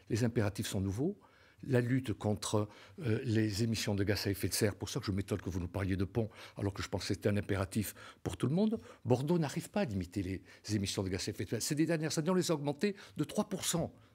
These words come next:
De trois pour cent, alors qu'il faut les, il faut les diminu-, il faut les diminuer d'à peu près sept pour cent par an. Donc, euh, Bordeaux n'est absolument pas à ce rendez-vous-là. Vous nous sortez encore de la manche des vieilles recettes, qui étaient certes celles de votre prédécesseur, mais,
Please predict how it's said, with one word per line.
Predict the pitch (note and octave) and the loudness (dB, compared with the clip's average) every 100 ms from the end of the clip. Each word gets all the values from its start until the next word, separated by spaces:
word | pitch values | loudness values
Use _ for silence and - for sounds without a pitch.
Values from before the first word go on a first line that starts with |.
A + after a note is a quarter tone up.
| - _ _ | -20 _ _
De | C3 | -6
trois | - E3 | -4 -6
pour | E3 - | -4 -4
cent, | C#3+ A2+ - - | -4 -6 -10 -2
alors | B2 | -2
qu'il | B2 B2 | 0 0
faut | D3+ | 2
les, | D3+ | 2
il | D3+ | 0
faut | - | 2
les | D3+ | 4
diminu-, | C3+ C#3+ C#3+ C3 | 4 2 0 0
il | E3 | 2
faut | E3 | 4
les | D3+ | 4
diminuer | D3+ D#3+ F3 | 4 2 4
d'à | E3+ D3+ | 4 2
peu | D#3 | 0
près | - F#3+ F3+ - - | 2 4 4 -2 -2
sept | - F#3+ | 0 2
pour | D#3 | 0
cent | - F3 | -2 0
par | F3 C#3 | -2 -2
an. | C#3 - - | -4 -4 0
Donc, | E3 E3 D#3+ | 2 4 2
euh, | C3+ - - | 0 -6 0
Bordeaux | F3 - G#3 | 0 2 0
n'est | D#3 C3+ - | 0 -4 -2
absolument | - - G#3 E3+ | -2 0 -2 -2
pas | C#3 C#3+ | -2 -2
à | |
ce | - | -2
rendez-vous-là. | C3 A#2+ A2+ A#2 A2 D#3+ - - - | -2 -2 -2 0 0 0 -2 -14 -4
Vous | C3 E3+ | 0 2
nous | G3+ | 2
sortez | - - F#3 E3+ | 2 0 0 0
encore | A#2+ D3+ B2+ | 0 -4 -2
de | B2 | 2
la | C3 | 2
manche | C#3 - - - | 0 -4 -10 -18
des | A#2+ G2+ | -8 -4
vieilles | G2+ G#3+ A3 | 2 2 2
recettes, | D3+ - A2 - - - _ | 0 -2 0 -2 -6 -20 _
qui | - | -12
étaient | G#2+ | -4
certes | A2 - A2+ - | -2 0 -2 0
celles | - A2+ - - - | 0 0 -2 -8 -2
de | |
votre | A#2 A#2+ | 0 0
prédécesseur, | - A2+ C#3+ - A3+ | 0 0 0 0 2
mais, | F#3+ | 2